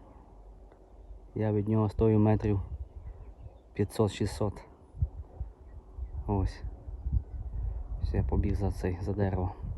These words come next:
Сховався, камера вже не лапає його. Ні, ще зловив його. Ось присів. Косоокий.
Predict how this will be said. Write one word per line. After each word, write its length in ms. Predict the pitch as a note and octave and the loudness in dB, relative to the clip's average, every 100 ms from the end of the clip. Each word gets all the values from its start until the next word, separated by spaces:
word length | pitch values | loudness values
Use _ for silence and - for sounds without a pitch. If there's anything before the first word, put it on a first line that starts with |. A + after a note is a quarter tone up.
| - - - - - - - - | -6 -6 -8 -8 -8 -12 -18 -18
Сховався, 460 | - G#2+ G2 - | -4 -2 0 -2
камера 360 | - G#2 G2 F#2 | 2 4 6 6
вже 100 | G2 | 4
не 80 | G#2 | 4
лапає 380 | G2 G2 G2 | 6 4 4
його. 180 | G2 G2 - - - - - - - - - - - - - - - - - - - - - - - - - | 4 6 4 4 -10 -14 -14 -14 -14 -12 -10 -6 -4 -4 -4 -10 -12 -12 -14 -18 -20 -20 -20 -20 -20 -10 2
Ні, 220 | G#2+ F#2+ | 2 2
ще 160 | - G#2+ | 0 0
зловив 340 | G#2+ A2 G#2 | 4 6 4
його. 200 | F#2+ F#2 - _ - - - - - - - _ _ - | 2 -4 -6 _ -20 -20 -20 -20 -20 -20 -20 _ _ 0
Ось 220 | G#2+ F#2 | 2 2
присів. 480 | - G2+ - A2 F#2 - - - - - _ - - - - - _ _ | -4 -6 -2 -2 -2 -8 -20 -20 -20 -20 _ -20 -20 -20 -20 -20 _ _
Косоокий. 720 | - G#2 A2+ G#2 F#2+ F#2+ F#2+ | -4 2 4 4 2 -4 -8